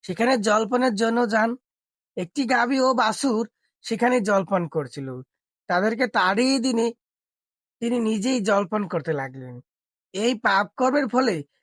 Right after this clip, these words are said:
তিনি পুত্র সুখে বঞ্চিত হয়েছেন, কিন্তু পূর্বজন্মে কোনো পুণ্যের ফলে তিনি এইরকম নিকণ্টক রাজ্য লাভ করেছেন।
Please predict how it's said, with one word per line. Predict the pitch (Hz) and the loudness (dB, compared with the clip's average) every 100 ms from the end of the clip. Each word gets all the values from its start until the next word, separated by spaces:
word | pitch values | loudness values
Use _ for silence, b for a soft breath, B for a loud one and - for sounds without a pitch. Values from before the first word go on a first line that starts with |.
| _ | _
তিনি | 233 254 | -4 -4
পুত্র | 202 185 185 - 262 | -4 -8 -10 -4 -2
সুখে | - 254 247 | -2 -2 -2
বঞ্চিত | 185 175 160 147 | -2 -4 -6 -8
হয়েছেন, | 135 127 - 127 123 - _ _ _ - | -8 -10 -12 -14 -14 -16 _ _ _ -10
কিন্তু | 226 220 | -6 -6
পূর্বজন্মে | - 208 233 262 262 285 269 | -4 -4 0 0 0 0 0
কোনো | 254 262 | 0 0
পুণ্যের | 208 196 202 233 262 | 0 -2 0 0 0
ফলে | 269 285 185 139 _ _ _ | 0 0 0 -6 _ _ _
তিনি | 214 226 | -6 -4
এইরকম | 240 180 214 262 208 277 247 | -4 -2 -2 -2 -2 0 0
নিকণ্টক | 202 170 240 233 214 | -2 0 0 0 0
রাজ্য | 202 180 160 202 247 - _ _ | 0 -2 -2 -2 -2 -6 _ _
লাভ | 160 147 - | -6 -6 -6
করেছেন। | 139 131 - 131 123 | -12 -12 -12 -12 -12